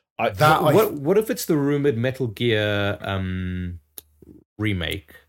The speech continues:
Speaker 1: Yeah, I, th-, I think that every Metal Gear project for the foreseeable,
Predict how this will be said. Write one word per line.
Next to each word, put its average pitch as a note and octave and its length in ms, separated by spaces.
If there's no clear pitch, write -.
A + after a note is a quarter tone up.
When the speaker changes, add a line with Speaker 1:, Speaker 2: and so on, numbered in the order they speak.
Speaker 1:
Yeah, G#2 260
I, A2 60
th-, - 140
I G#2+ 100
think A2 300
that - 180
every G#2+ 280
Metal G2+ 300
Gear F#2 320
project F2+ 460
for F#2+ 140
the F2+ 80
foreseeable, F2 760